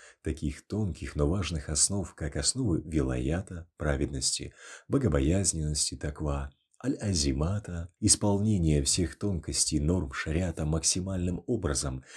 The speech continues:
не прибегая к допустимым облегчениям,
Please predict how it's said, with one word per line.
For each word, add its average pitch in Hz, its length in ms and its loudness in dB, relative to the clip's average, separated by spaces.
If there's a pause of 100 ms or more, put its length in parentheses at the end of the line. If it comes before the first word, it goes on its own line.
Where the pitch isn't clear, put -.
(120)
не 82 200 4
прибегая 78 520 4
к 65 80 -6
допустимым 78 640 0
облегчениям, 76 960 -4